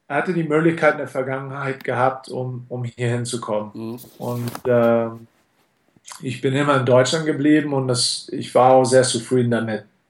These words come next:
Speaker 1: Ich dachte, ich, ich, wir entwickeln was, äh, dort, wo ich war. Ähm, und jetzt hatte ich ein Jahr, ähm, zu überlegen. Ich konnte nicht in, in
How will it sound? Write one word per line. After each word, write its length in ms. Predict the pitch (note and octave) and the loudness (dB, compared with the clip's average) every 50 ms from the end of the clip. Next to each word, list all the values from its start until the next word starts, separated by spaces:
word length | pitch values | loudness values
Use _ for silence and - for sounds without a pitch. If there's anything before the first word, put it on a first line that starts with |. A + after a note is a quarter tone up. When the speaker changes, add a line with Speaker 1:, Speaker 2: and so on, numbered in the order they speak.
| _ _ | _ _
Speaker 1:
Ich 100 | _ _ | _ _
dachte, 320 | - A#2+ A#2+ A#2+ B2 B2 | -10 -10 -8 -4 -2 0
ich, 320 | A#2 G#2+ - - - - - _ _ _ _ _ _ _ _ _ | 0 0 -2 -6 -14 -18 -20 _ _ _ _ _ _ _ _ _
ich, 300 | - - A2+ - - - _ _ _ _ _ _ _ _ _ _ _ _ _ _ - _ _ _ _ _ _ | -6 -6 -6 -6 -10 -16 _ _ _ _ _ _ _ _ _ _ _ _ _ _ -20 _ _ _ _ _ _
wir 540 | - C#3 D3 C3+ - - - C3+ C3 B2+ B2 | -18 -16 -16 -16 -14 -14 -12 0 4 4 6
entwickeln 500 | B2 B2 B2+ C3+ B2 B2+ C3+ C3 B2+ A#2+ | 6 4 4 2 2 4 2 2 4 6
was, 400 | B2 B2 A#2+ B2 - - - - | 6 6 6 4 0 -2 0 4
äh, 480 | C3 B2+ B2 A#2+ A#2+ A#2+ A#2+ A#2+ A#2+ A#2 - - - - - - - _ _ _ | 6 8 8 10 8 8 8 8 4 2 -4 -14 -20 -20 -20 -20 -20 _ _ _
dort, 240 | - C3 B2+ B2+ B2 | 6 6 6 6 6
wo 80 | B2 A#2+ | 2 0
ich 140 | A2+ - - | 0 2 2
war. 360 | A2+ A#2 B2+ C3+ C3 - - - - - - - - _ _ _ - - | 2 4 4 2 0 -4 -12 -18 -18 -18 -18 -18 -20 _ _ _ -12 -6
Ähm, 640 | - - B2 B2+ B2 A#2+ A#2 A#2+ B2 A#2 A2 G#2 G2+ _ _ _ _ _ _ _ _ _ _ _ _ _ _ _ _ _ _ - - - - _ _ _ _ _ _ _ _ _ _ _ | 0 4 6 6 6 6 2 0 -4 -6 -8 -10 -16 _ _ _ _ _ _ _ _ _ _ _ _ _ _ _ _ _ _ -20 -20 -20 -20 _ _ _ _ _ _ _ _ _ _ _
und 140 | - B2 B2+ | -4 0 4
jetzt 200 | C3 C3 B2 - | 4 4 4 4
hatte 200 | D3+ C#3 C3+ D3 | 4 4 4 2
ich 120 | C#3 C#3 C3+ | 0 0 0
ein 160 | C3 C3 B2+ | 0 0 0
Jahr, 460 | B2 A#2+ B2 C#3 D3+ E3 E3 - - _ _ - | 0 2 2 2 2 0 -2 -6 -12 _ _ -12
ähm, 800 | E3 C#3+ C3 C3 C3 C3 C3+ C#3 B2+ B2+ B2+ B2+ C#3 C3+ C3 - _ _ _ _ _ _ _ _ _ _ _ _ _ _ _ _ _ _ _ _ _ _ | -8 -4 -2 0 0 0 0 -2 -4 -6 -8 -10 -10 -12 -14 -18 _ _ _ _ _ _ _ _ _ _ _ _ _ _ _ _ _ _ _ _ _ _
zu 240 | - - C#3 C3+ C3 | -12 -8 -4 -2 0
überlegen. 420 | A#2+ A#2+ B2 A#2+ B2 C3+ C#3+ D#3 | 2 4 6 6 6 6 6 4
Ich 160 | D3+ B2+ - - | -2 -4 -4 -2
konnte 280 | - D3 C#3+ D3 D3+ C#3+ | -2 0 2 2 0 2
nicht 260 | C#3 C3 B2 - - | 2 0 -2 -2 -8
in, 440 | - C3+ C3 C3 C3+ C3 C3 C3 - | -6 -6 -4 -2 -2 -4 -6 -6 -6
in 520 | - C3 B2+ B2+ B2+ B2+ B2+ B2+ B2 B2 | -4 -4 -2 -2 0 0 0 0 0 -2